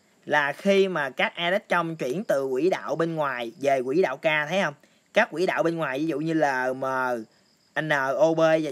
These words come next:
trên hơn nữa, mà chuyển về quỹ đạo K, người ta gọi đây là giải Lyman, được chưa? Là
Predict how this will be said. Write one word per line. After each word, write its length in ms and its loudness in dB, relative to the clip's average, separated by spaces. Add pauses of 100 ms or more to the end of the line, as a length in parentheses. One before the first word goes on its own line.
trên 220 4
hơn 160 -4
nữa, 300 -4
mà 120 -10
chuyển 360 -2
về 180 2
quỹ 180 -2
đạo 180 -4
K, 80 -12 (200)
người 100 -8
ta 100 -4
gọi 180 -4
đây 120 2
là 100 -4
giải 320 -8
Lyman, 720 -2
được 140 -4
chưa? 220 2 (380)
Là 400 -2